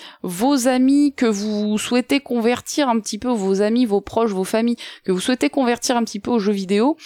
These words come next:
Euh, ben, le jeu, il est magnifique, il est très, très joli,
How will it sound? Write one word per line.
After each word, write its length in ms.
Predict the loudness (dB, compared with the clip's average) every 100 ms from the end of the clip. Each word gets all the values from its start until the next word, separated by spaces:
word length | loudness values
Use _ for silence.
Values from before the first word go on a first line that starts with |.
| -16 -8 0
Euh, 320 | 4 4 4
ben, 200 | 2 2
le 100 | 2
jeu, 200 | 2 2
il 80 | 2
est 120 | 0 0
magnifique, 600 | 0 2 0 -2 -4 -2
il 100 | -4
est 80 | -4
très, 160 | -4
très 160 | -2 0
joli, 320 | 2 0 -2